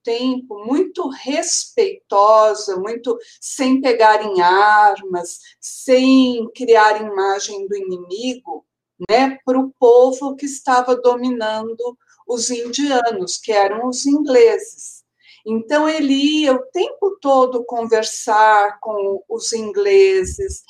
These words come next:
ele argumentava por que que, né, o país dele precisava de dignidade, né, os próprios indianos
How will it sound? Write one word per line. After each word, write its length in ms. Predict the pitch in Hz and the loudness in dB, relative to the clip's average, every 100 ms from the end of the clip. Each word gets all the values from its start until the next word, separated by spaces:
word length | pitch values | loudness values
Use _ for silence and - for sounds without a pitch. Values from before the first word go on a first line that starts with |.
| - - | -8 2
ele 220 | 226 240 | 4 6
argumentava 1300 | 233 269 240 240 233 247 254 - 233 214 208 208 202 196 | 4 2 -4 -8 -6 -8 -10 -2 2 4 4 2 -4 -6
por 140 | 226 - - | -8 -8 -12
que 280 | 285 320 | -10 -10
que, 420 | 311 262 226 185 175 - _ | -12 -8 -4 -4 -6 -16 _
né, 320 | 233 294 - | -4 -2 -2
o 100 | 226 233 | -4 0
país 500 | 240 226 233 233 - | 2 2 2 -4 2
dele 320 | 208 208 427 226 | 4 4 0 -4
precisava 680 | 370 - - 415 359 196 | -10 -12 -10 -4 -4 -4
de 180 | 196 190 | -6 -10
dignidade, 1200 | - 196 196 226 269 226 208 202 202 196 190 202 | -10 -12 -10 -8 0 2 4 4 4 2 -4 -6
né, 200 | 185 269 | -4 -2
os 300 | 269 - - - | -2 -4 -10 -6
próprios 720 | 254 285 320 311 233 226 - | 0 0 0 -4 -6 -6 -6
indianos 1000 | 220 202 196 196 226 294 262 - - | -8 -8 -4 0 2 0 -4 -8 -16